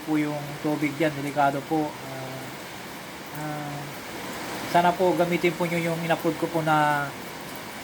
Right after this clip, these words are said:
kwan po dyan sa inyo. May in-upload po akong panalangin po na kay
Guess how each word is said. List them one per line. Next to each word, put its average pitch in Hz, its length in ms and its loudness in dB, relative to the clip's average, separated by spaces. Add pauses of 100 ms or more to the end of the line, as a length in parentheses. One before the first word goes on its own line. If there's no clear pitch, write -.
kwan 156 160 0
po 165 80 4
dyan 151 300 6
sa 147 100 0
inyo. 143 240 -2
May 135 320 -4
in-upload 156 320 0
po 165 80 4
akong 156 300 4 (100)
panalangin 147 560 4
po 147 80 0 (160)
na 139 240 -4 (1080)
kay 151 160 4